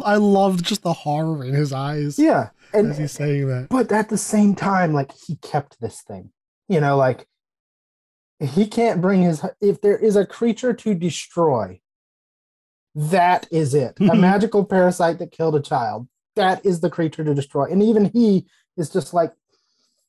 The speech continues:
Speaker 2: "As long as it's over there," <laughs> you know, like.
Speaker 1: But, but I, I, I think he has, he has a lot of pity for them, like,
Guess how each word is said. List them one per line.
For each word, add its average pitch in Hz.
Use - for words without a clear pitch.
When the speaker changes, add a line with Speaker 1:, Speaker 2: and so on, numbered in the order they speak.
Speaker 2:
"As -
long 180
as 160
it's 156
over 139
there," 131
<laughs> -
you 277
know, 269
like. 240
Speaker 1:
But, 233
but 202
I, 190
I, 202
I -
think 240
he 214
has, 185
he 170
has 151
a 170
lot 151
of 202
pity 247
for -
them, 143
like, 135